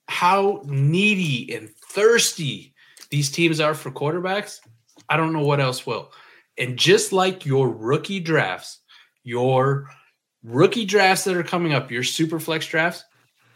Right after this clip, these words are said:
Adam, where's the cheapest place you're ever gonna get a quarterback?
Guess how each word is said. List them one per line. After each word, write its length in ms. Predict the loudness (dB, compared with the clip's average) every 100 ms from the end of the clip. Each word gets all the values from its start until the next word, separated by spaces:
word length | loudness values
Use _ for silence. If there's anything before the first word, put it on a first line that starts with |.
| 0
Adam, 260 | 0 2
where's 300 | 6 6 4
the 140 | -2 -4
cheapest 600 | -2 0 0 0 -2 0
place 320 | 2 2 2
you're 240 | -2 -4 -2
ever 260 | 0 2
gonna 220 | 0 0 0
get 120 | -2
a 60 |
quarterback? 540 | -4 -4 -6 -6 -10